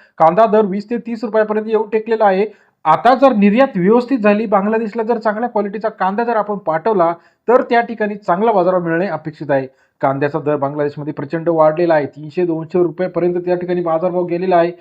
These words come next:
महाराष्ट्रातील कांदा जर त्या ठिकाणी चांगल्या प्रमाणात गेला, तर महाराष्ट्रामध्ये कांद्याचे बाजारभाव सुधारण्याची शक्यता आहे. याचं महत्त्वाचं कारण म्हणजे की बांगलादेशमध्ये मोठ्या प्रमाणात आता कांद्याचा तुटवडा निर्माण झालेला आहे. व्यापारी वर्गाने आता त्या ठिकाणी म-,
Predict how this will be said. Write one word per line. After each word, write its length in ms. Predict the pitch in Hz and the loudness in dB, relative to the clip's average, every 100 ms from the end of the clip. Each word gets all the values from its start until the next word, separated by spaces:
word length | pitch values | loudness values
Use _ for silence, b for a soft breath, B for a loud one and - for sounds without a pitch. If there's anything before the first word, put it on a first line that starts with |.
| B B | B B
महाराष्ट्रातील 440 | 147 175 - 208 254 | 2 2 0 -6 -2
कांदा 280 | 214 214 226 | 0 0 0
जर 120 | 220 | 0
त्या 140 | 220 | 0
ठिकाणी 280 | 214 214 220 | -4 -6 -8
चांगल्या 360 | 214 180 214 240 | -4 -2 -2 0
प्रमाणात 280 | 214 208 156 131 | 0 -2 -4 2
गेला, 280 | 196 165 165 b b _ 196 | 4 4 0 b b _ 4
तर 280 | 269 254 | 6 4
महाराष्ट्रामध्ये 600 | 170 180 208 214 226 226 220 | 2 2 2 0 -2 0 -2
कांद्याचे 380 | 170 170 180 | -2 -2 -2
बाजारभाव 440 | 151 139 156 175 175 | 0 2 4 4 2
सुधारण्याची 500 | 165 151 151 147 175 | 0 0 0 -2 -6
शक्यता 420 | 165 135 156 131 | -6 -8 -6 -4
आहे. 180 | 123 117 B B B | -2 -6 B B B
याचं 380 | 120 160 170 233 | 0 2 4 2
महत्त्वाचं 420 | 208 202 208 208 | 2 2 2 0
कारण 340 | 208 175 185 208 | 0 4 6 4
म्हणजे 280 | 180 151 147 | 2 0 -4
की 140 | 170 | -4
बांगलादेशमध्ये 680 | 123 143 175 190 175 156 160 | 0 0 2 0 -2 -4 -4
मोठ्या 380 | 147 151 180 180 | -2 -4 -4 -2
प्रमाणात 520 | 151 156 156 _ - | -2 -4 -6 _ -12
आता 220 | 139 165 | -4 -2
कांद्याचा 400 | 160 147 147 151 - | -2 -6 -8 -10 -8
तुटवडा 300 | 143 160 160 | -6 -2 -2
निर्माण 320 | 147 139 147 135 | -2 -4 -4 -6
झालेला 300 | 131 127 117 | -6 -6 -8
आहे. 140 | 110 - b b 117 | -8 -16 b b -6
व्यापारी 280 | 120 151 | 0 2
वर्गाने 340 | 156 139 139 156 | 2 2 2 0
आता 200 | 143 160 | 0 0
त्या 140 | 160 | -2
ठिकाणी 320 | 147 143 160 | -2 -4 -4
म-, 240 | 160 139 | -4 -4